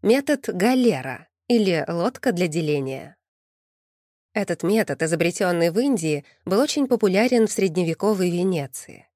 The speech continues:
Здесь не нужно перемножение многозначных чисел. Требуется только умножение на однозначное число и вычитание.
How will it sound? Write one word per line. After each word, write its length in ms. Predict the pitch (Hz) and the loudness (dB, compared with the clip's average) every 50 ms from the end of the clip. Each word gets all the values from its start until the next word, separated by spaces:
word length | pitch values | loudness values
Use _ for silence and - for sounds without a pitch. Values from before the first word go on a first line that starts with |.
| _ _ _ _ - | _ _ _ _ -8
Здесь 280 | 175 160 180 160 - - | -2 0 0 0 0 0
не 80 | 180 | 2
нужно 320 | 185 254 277 240 190 170 151 | 2 2 2 2 0 0 0
перемножение 760 | - 165 165 156 151 156 156 156 143 175 208 233 220 202 165 | 0 0 0 2 2 0 0 0 2 4 4 6 6 4 4
многозначных 760 | 151 160 156 156 160 165 170 165 165 160 151 - - 165 165 - | 2 2 0 2 2 0 0 0 0 -2 -2 -2 -4 -6 -6 -6
чисел. 560 | - - 165 156 143 - - - - 85 - _ _ _ _ _ _ _ | -6 -8 -6 -6 -8 -8 -10 -12 -12 -14 -16 _ _ _ _ _ _ _
Требуется 500 | - - 302 269 226 247 247 240 - 226 | -6 -4 0 2 4 4 4 2 0 -2
только 300 | 214 226 220 214 214 - | 2 2 0 0 2 2
умножение 800 | 196 180 180 175 175 175 170 226 262 262 247 233 220 202 190 185 - | 2 2 2 2 0 0 2 2 2 4 4 4 4 4 2 0 -2
на 200 | 196 190 196 196 | -2 -2 -2 -2
однозначное 720 | 180 175 190 202 190 - - 131 117 - - - 147 151 | -2 0 0 -2 -2 -2 -4 -6 -6 -6 -8 -8 -8 -6
число 440 | - - 202 - - 277 302 320 - | -2 -2 -4 -2 -2 -4 -4 -4 -2
и 100 | - 285 | -2 -4
вычитание. 840 | 277 269 240 - - 220 - - 160 139 127 131 131 127 - - _ | -2 -2 -4 -2 -4 -6 -4 -4 -8 -6 -8 -12 -14 -16 -20 -20 _